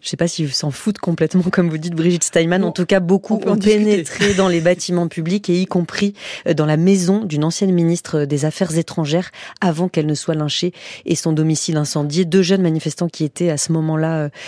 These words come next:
Speaker 1: dans, dans le, dans le défilé qui a pénétré dans cette maison, le, la racon-, l'ont raconté à France vingt-quatre.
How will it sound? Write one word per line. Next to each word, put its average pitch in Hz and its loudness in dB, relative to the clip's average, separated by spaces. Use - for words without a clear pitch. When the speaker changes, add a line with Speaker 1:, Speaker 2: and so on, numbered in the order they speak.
Speaker 1:
dans, 160 2
dans 151 0
le, 143 -2
dans 151 0
le 147 2
défilé 190 0
qui 170 -2
a 151 -2
pénétré 151 -2
dans 156 -2
cette - -4
maison, 151 0
le, 160 0
la 151 -2
racon-, 151 -4
l'ont 160 -2
raconté 160 -2
à 151 -2
France 156 -8
vingt-quatre. 147 -10